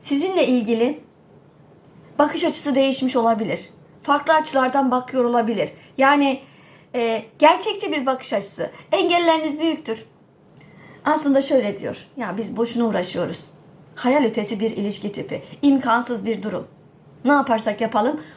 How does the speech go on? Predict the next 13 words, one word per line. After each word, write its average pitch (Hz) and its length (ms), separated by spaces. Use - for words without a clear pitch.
bu 311 120
durum 254 240
imkansız 240 640
diyenler 214 580
de 233 180
var 226 200
ve 240 280
büyük 269 240
bir 247 120
çatışma 233 500
ve 240 140
kaos 220 360
içine 220 480